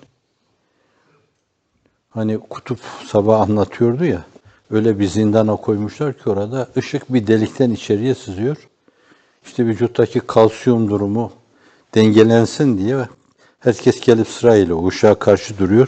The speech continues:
Alıp bir şeyler vücutlarına sürüyorlar. Olur mu olmaz mı? Bir sürü doktor kardeşimiz var. Bunlar, onlar söylesinler onu. Ona müteveccih olmak lazım.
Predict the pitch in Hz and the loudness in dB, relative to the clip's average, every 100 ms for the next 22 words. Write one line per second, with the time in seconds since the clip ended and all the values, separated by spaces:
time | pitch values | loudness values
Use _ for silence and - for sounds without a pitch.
0 | - 98 110 123 - - 101 120 110 92 | 0 -2 -2 -4 -6 -4 -2 -4 -8 -8
1 | 104 - 107 113 - 104 98 101 117 107 | -8 -6 -6 -6 -8 -6 -6 -2 -2 0
2 | 110 120 117 113 110 143 123 135 - _ | -4 -2 -2 -4 -4 -6 -6 -10 -12 _
3 | _ _ _ 120 - 120 107 110 - 113 | _ _ _ -12 -6 -6 -4 -6 -4 -6
4 | - 110 107 98 131 131 110 120 110 123 | -2 -2 -2 -8 -6 -6 -4 -6 -4 -4
5 | 117 113 110 101 113 101 98 - 110 101 | -4 -2 -2 -2 -2 -2 -4 -6 -6 -6
6 | 85 78 - _ _ _ _ _ _ - | -8 -14 -18 _ _ _ _ _ _ -4
7 | 131 147 107 - 104 104 90 110 95 101 | -2 -2 -2 0 0 0 -2 -4 -4 -6
8 | 98 - 82 76 | -6 -8 -10 -10